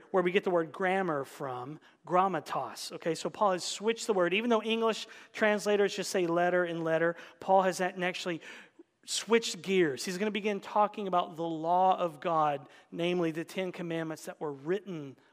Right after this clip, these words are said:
on stone. Earlier, Paul called the Corinthian church a letter, but now he says the letter kills. And so he's talking about the Mosaic law. But in Greek, Paul switches words, and English translators just translate these two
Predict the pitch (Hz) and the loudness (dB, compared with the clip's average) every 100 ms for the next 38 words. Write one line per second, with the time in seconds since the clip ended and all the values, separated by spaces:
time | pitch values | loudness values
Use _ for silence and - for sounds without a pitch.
0 | _ 185 160 156 143 _ - - - 196 | _ -4 -4 -4 -10 _ -14 -10 -6 -4
1 | 175 135 110 - _ _ _ _ - 226 | -4 -4 -10 -20 _ _ _ _ 6 8
2 | 285 233 170 147 165 - - _ _ _ | 8 6 6 6 4 0 -20 _ _ _
3 | - 196 190 196 190 175 175 196 180 180 | 2 4 4 4 0 0 -4 -4 -4 -4
4 | 165 160 151 - - - 233 226 220 - | -4 -4 -10 -18 -18 -6 2 2 0 -6
5 | 160 143 135 131 143 165 - - _ _ | -4 -2 -2 -2 -2 -4 -8 -20 _ _
6 | _ - 196 196 302 180 - 185 156 143 | _ -10 -2 -2 -2 -4 -6 -8 -8 -14
7 | 220 165 160 160 156 151 - 294 131 120 | -6 -6 -2 -2 -4 -4 0 0 0 -6
8 | - - _ _ 180 185 180 170 - 214 | -14 -18 _ _ -10 -6 -6 -4 0 0
9 | 208 175 156 151 147 _ _ _ _ _ | -2 -8 -4 -4 -6 _ _ _ _ _
10 | _ _ _ - 147 160 143 151 147 - | _ _ _ -10 -6 -4 -2 -4 -4 -8
11 | 143 131 113 120 _ _ _ _ _ _ | -10 -10 -10 -16 _ _ _ _ _ _
12 | _ _ _ - - - 165 175 233 254 | _ _ _ -20 -20 -8 -2 2 4 2
13 | 254 208 202 - 233 233 170 180 175 160 | 2 2 2 2 -4 -4 0 4 4 4
14 | 170 185 185 175 185 170 151 160 156 151 | -4 -2 -2 -2 -4 -4 0 0 -2 -6
15 | 175 147 - 180 165 156 151 170 143 - | -8 -8 -8 -6 -4 -4 -6 -6 -14 -10
16 | 175 156 147 | -6 -6 -8